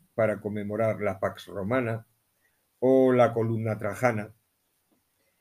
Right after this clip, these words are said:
Dentro de la pintura y el mosaico observamos que la pintura, eh, hemos encontrado los restos de Pompeya, en la Villa de los Misterios, la Casa de los Beti.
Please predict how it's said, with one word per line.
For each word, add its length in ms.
Dentro 500
de 220
la 180
pintura 460
y 80
el 80
mosaico 640
observamos 560
que 80
la 140
pintura, 580
eh, 500
hemos 300
encontrado 640
los 200
restos 400
de 140
Pompeya, 720
en 360
la 80
Villa 260
de 80
los 300
Misterios, 880
la 180
Casa 420
de 140
los 460
Beti. 420